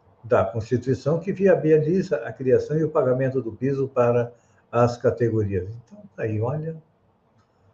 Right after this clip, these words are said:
parabéns aí a pessoal da enfermagem pela vitória na luta,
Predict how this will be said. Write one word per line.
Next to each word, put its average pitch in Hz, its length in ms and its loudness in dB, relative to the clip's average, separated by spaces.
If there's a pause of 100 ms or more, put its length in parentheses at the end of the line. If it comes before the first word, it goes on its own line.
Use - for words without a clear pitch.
(1120)
parabéns 143 580 4
aí 120 300 6
a 87 380 2 (800)
pessoal 120 380 0
da 117 100 -2
enfermagem 110 920 -4 (440)
pela 107 220 0
vitória 120 500 2
na 95 140 -4
luta, 120 500 -6